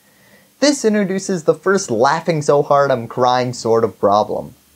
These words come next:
You see, the United States has been sanctioning North Korea so long and so intensely, we're actually running out of things to not buy.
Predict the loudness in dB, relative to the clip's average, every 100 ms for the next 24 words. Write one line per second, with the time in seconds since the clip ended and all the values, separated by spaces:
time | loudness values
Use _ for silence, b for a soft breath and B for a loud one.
0 | b b -2 0 -2 -4 _ -6 -2 0
1 | 0 -2 -4 -2 -2 0 -2 -2 -4 0
2 | -2 -2 -4 -2 0 2 2 0 -6 -6
3 | -4 -2 -2 -2 -2 0 2 2 2 0
4 | -4 0 2 2 0 -2 -2 -2 -2 0
5 | 0 0 -2 -4 -2 -2 0 2 2 0
6 | 0 2 0 -2 -4 -2 -2 -2 0 0
7 | 0 -2 -2 0 0 0 -4